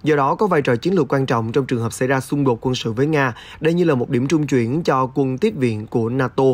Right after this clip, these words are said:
khiến Đan Mạch trở thành tâm điểm chú ý đặc biệt của Nga. Đan Mạch cùng với các nước E U khác cũng đã trục xuất mười lăm nhà ngoại giao Nga hồi tháng tư năm ngoái, làm tê liệt khả năng do thám của Nga trên đất Đan Mạch. Báo cáo của pat cũng đã nêu rõ, nhu cầu của Nga nhằm có được thông tin ở Đan Mạch đã tăng lên,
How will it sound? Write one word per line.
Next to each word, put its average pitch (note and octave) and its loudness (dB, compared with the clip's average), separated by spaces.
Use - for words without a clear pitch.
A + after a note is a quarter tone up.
khiến F#3 0
Đan F#3+ 2
Mạch B2 0
trở B2+ 0
thành A#2 -2
tâm C3 0
điểm A2+ -2
chú D3 0
ý D#3 2
đặc E3 -2
biệt B2 0
của B2 -2
Nga. B2+ 0
Đan F#3+ 0
Mạch D3 0
cùng C3 0
với D3 2
các F#3 0
nước G#3+ 4
E D#3+ 2
U C#3+ 2
khác F#3 -2
cũng D#3 -2
đã C3+ 2
trục A#2 -4
xuất - 0
mười B2+ 2
lăm C#3 2
nhà C3+ 0
ngoại A#2+ -4
giao B2+ 2
Nga C3+ 0
hồi A#2+ -2
tháng D3+ -2
tư C3+ 0
năm B2+ -2
ngoái, B2+ 0
làm C3 0
tê E3 0
liệt C3 2
khả C3 -4
năng C3+ 0
do C3 2
thám C3 -2
của D3+ 0
Nga C3+ 0
trên B2 -2
đất E3+ -2
Đan B2+ -2
Mạch. A#2+ -2
Báo D#3 0
cáo E3 0
của E3 0
pat D3 -2
cũng C#3 -2
đã C3+ 0
nêu C#3 2
rõ, B2 -2
nhu F3+ 4
cầu C#3 0
của C#3 -2
Nga D3 0
nhằm C3 0
có D#3+ 0
được D3+ 0
thông C3+ 0
tin C#3 0
ở C3 2
Đan C3 -2
Mạch A#2+ -4
đã B2 -2
tăng C3 -2
lên, C3+ 2